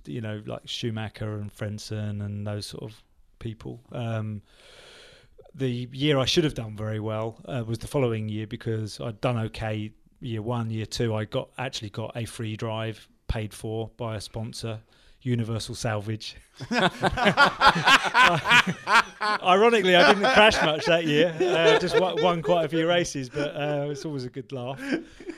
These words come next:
Um, um, but that year, I should have, I should have won it really, or should have definitely done very, very well. And that was the year that I raced a lot with David Coulthard. He was probably the most successful driver that came out of that year of,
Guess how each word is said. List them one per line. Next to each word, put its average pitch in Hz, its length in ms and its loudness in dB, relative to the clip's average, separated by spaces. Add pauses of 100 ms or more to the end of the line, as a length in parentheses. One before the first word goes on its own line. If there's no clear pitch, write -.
(160)
Um, 143 800 -2 (200)
um, 135 440 0
but 143 160 0
that 147 180 0
year, 127 240 2
I 117 40 2
should 117 180 -2
have, 110 340 -6
I - 60 -4
should 117 180 -4
have 101 80 -4
won 117 160 0
it 107 120 -6
really, 113 320 -4
or 110 120 -4
should 117 180 -8
have 101 180 -10
definitely 120 420 -8 (280)
done 104 220 -6
very, 107 260 -4
very 101 220 -4
well. 104 320 -4 (480)
And 123 140 0
that 123 100 -2
was 120 120 -2
the 110 100 -2
year 110 200 -2
that - 120 -4
I - 40 -2
raced 113 380 -4
a 117 40 -4
lot 123 140 -4
with 120 120 -8
David 107 300 -6
Coulthard. 110 600 -4
He 107 120 -8
was 110 120 -10
probably 117 280 -8
the 120 320 -6
most 113 260 -2
successful 107 580 -8
driver 107 340 -4
that - 140 -12
came 104 240 -6
out 117 140 -6
of 107 100 -10
that 113 220 -6
year 101 340 -6 (120)
of, 123 220 -12